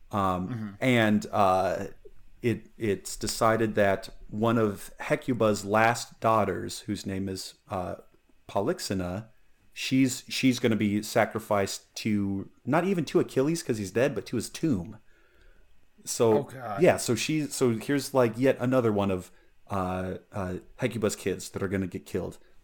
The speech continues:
Speaker 1: all 'cause of these goddamn
Speaker 2: Mm-hmm.
Speaker 1: Greeks. <laughs> So the f-, so the first half of the play is this, like, really sad, just, like, misery after misery, and we feel super bad for Hecuba. Um, Odysseus shows up, and he's a real piece of shit.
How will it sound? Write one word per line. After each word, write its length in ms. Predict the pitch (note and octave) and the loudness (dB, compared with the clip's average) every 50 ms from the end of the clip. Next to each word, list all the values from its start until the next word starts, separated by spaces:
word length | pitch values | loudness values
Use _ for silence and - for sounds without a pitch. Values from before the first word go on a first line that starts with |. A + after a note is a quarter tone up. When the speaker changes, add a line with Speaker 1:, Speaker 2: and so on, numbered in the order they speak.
| - - | -10 -6
Speaker 1:
all 80 | G2+ G2 | -6 -4
'cause 200 | - - G2 F2+ | -4 -4 -6 -6
of 40 | F#2 | -6
these 120 | G2 F2+ | -8 -8
goddamn 480 | - G2+ F#2 F2+ E2+ G2 F#2+ F#2+ F#2+ F#2 | -6 -6 -6 -2 -2 -2 -2 0 -2 -2
Speaker 2:
Mm-hmm. 80 | F2+ - | -4 -4
Speaker 1:
Greeks. 360 | F#2+ F2 - - - - - - | -6 -6 -6 -8 -12 -12 -12 -16
<laughs> 1080 | - - - - - - E3+ - - C4 - - - - - - - - F#4 - - - - _ _ _ - - _ - - - - - - - - - - - - - - D#3 C3 - - - - | -12 -10 -10 -6 -4 -4 -4 -2 -2 -2 -4 -4 -4 -6 -8 -8 -8 -10 -10 -10 -10 -12 -16 _ _ _ -20 -20 _ -20 -20 -20 -20 -18 -16 -16 -16 -18 -18 -20 -18 -12 -10 -10 -10 -10 -14 -14 -10
So 400 | - - - D3 C#3 C3+ C3+ C3 | -4 2 4 6 6 8 6 6
the 140 | B2 A#2+ A2 | 4 2 0
f-, 260 | - G#2 G2+ G2+ - | 0 -4 -6 -6 -4
so 160 | - - C3+ | -2 0 0
the 80 | A#2 A2 | 0 0
first 400 | - - - E3+ F#3 F#3 F#3 - | -2 0 2 4 4 2 2 2
half 240 | F3+ E3 E3 E3 | 2 2 2 2
of 60 | D#3 D3 | -2 -6
the 80 | C#3+ | -6
play 460 | - - - C#3 C3 B2+ B2+ B2+ B2 | -8 -4 2 4 4 6 6 4 2
is 240 | A#2+ G2+ G2+ F2+ E2+ | 2 0 -2 -4 -6
this, 200 | F#2+ F2+ - - | -8 -10 -8 -6
like, 160 | G2+ G2+ G2 - B2 | -6 -6 -6 -6 -6
really 320 | C3 D3 D#3 C#3 C#3 C3+ | -4 -4 -2 -2 -2 -2
sad, 580 | - - - - G2 G2 G2 G2 G2 F#2+ F#2+ - | -4 -6 -2 0 2 2 4 4 2 0 -2 -4
just, 320 | - F#2+ F#2 - - - | -4 -6 -6 -6 -8 -6
like, 220 | G2+ F#2 F2+ F2 | -6 -6 -4 -2
misery 420 | G2+ G#2+ A#2+ B2 A2+ A#2+ B2 A2+ G#2 | 0 0 2 0 0 2 2 4 2
after 220 | F#2 F2+ - - | 2 0 -4 -6
misery, 560 | F#2+ G2 G#2 A2+ A2 G#2 A2 G#2+ G#2 G#2 G#2 | -4 -2 0 0 -2 -2 -2 0 0 2 0
and 100 | G2+ F#2+ | 0 -2
we 80 | F2+ F2 | -6 -8
feel 240 | - - - F#2+ F2 | -8 -8 -8 -6 -6
super 400 | - - - B2 A#2+ A2+ - A2 | -8 -8 -8 -6 -6 -6 -6 -6
bad 300 | F#2 G#2+ G2 G2 F#2+ - | -2 -2 -2 -2 -2 -6
for 80 | - | -8
Hecuba. 540 | F#2+ G2 F2+ - - F2+ F2 F2+ F#2 F2+ - - _ - - _ _ _ _ _ _ - | -8 -8 -8 -8 -10 -10 -8 -6 -6 -8 -10 -14 _ -20 -20 _ _ _ _ _ _ -6
Um, 440 | - G2+ F#2+ F#2 F#2 F#2+ F#2+ - - _ - | -4 -2 -2 0 -2 -4 -6 -8 -14 _ -8
Odysseus 600 | A#2+ F#2+ F2+ B2 C#3+ C#3+ - - C#3 C#3+ C3+ - - | -6 -2 0 0 0 0 0 0 0 0 0 0 -4
shows 380 | - - - B2+ B2+ B2 A#2 | -4 -2 0 2 2 2 2
up, 240 | B2+ A#2+ A#2+ A#2+ - | 2 2 2 0 -2
and 100 | F2+ F2+ | -2 0
he's 220 | G#2 A2 A#2+ A#2 | 0 0 0 0
a 40 | A#2 | 0
real 140 | A2+ A#2 A2+ | 2 2 2
piece 320 | A2 - A#2+ A2+ G#2+ - | 0 -2 -4 -4 -4 -6
of 60 | - - | -10 -10
shit. 400 | - - A2+ G#2+ G#2 G#2 - | -6 -4 -2 -2 -2 -2 -4